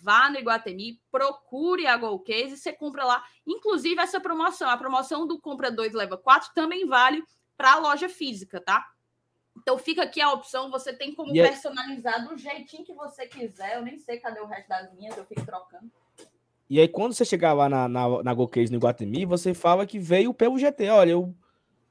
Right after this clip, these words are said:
Speaker 2: eu assisti a live do Glória e Tradição e eles falaram de vocês aqui e eu vim a conhecer." Porque também é importante você ir na loja, porque você pode conhecer os produtos, né?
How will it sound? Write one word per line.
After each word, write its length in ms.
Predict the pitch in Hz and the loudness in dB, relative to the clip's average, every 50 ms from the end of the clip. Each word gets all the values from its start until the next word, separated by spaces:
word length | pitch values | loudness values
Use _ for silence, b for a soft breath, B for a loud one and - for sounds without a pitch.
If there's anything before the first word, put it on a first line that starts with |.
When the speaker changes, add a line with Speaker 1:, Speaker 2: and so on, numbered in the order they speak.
| _ _ - | _ _ 0
Speaker 2:
eu 120 | 131 147 | 2 2
assisti 240 | 151 151 - - 185 | 2 2 2 4 6
a 80 | 196 185 | 8 10
live 240 | 175 175 180 175 | 10 10 8 8
do 80 | 170 170 | 6 2
Glória 220 | 165 160 165 160 | 4 4 4 4
e 40 | 160 | 4
Tradição 840 | - 165 160 160 160 - - - 156 160 165 170 170 170 170 170 160 | 2 2 2 2 0 -4 -6 -4 -2 0 0 0 0 0 0 -2 0
e 80 | 160 151 | 0 -2
eles 220 | 147 147 151 - | -2 -2 -4 -2
falaram 240 | - 147 143 147 156 | 0 0 0 0 0
de 80 | 156 | 0
vocês 400 | 151 151 147 - - 147 143 151 | 0 0 -2 0 0 -2 -2 -2
aqui 340 | 147 139 - - 147 156 160 | -4 -6 -8 -8 -8 -4 0
e 40 | 165 | 0
eu 120 | 165 165 | 2 2
vim 200 | 151 156 160 160 | 2 0 -2 -2
a 60 | 156 156 - _ _ _ | -2 -4 -4 _ _ _
conhecer." 360 | - 160 160 143 143 170 160 | -2 -2 -2 0 0 0 0
Porque 280 | 170 - 202 - 294 269 | 0 -4 -6 -2 -2 0
também 300 | 262 269 233 214 240 240 | 4 4 4 4 4 4
é 80 | 240 | 4
importante 420 | 220 180 208 196 170 - 196 196 185 | 2 4 4 2 2 2 -2 -4 -2
você 220 | 175 170 - 170 | -2 -2 -2 0
ir 20 | 151 | -2
na 140 | 139 120 | 0 0
loja, 280 | 117 143 180 202 190 170 | 4 6 6 6 6 4
porque 160 | 165 170 196 | 0 -4 -6
você 200 | 208 202 196 - | -6 -6 -6 -8
pode 220 | 190 - 208 202 - | -6 -4 -6 -6 -6
conhecer 360 | - 214 220 220 - - 220 | -6 -4 -4 -2 0 0 -2
os 80 | 208 | -2
produtos, 400 | - - 277 311 262 254 254 - | 0 0 0 0 0 -2 -2 -4
né? 160 | - 175 196 | -6 -10 -10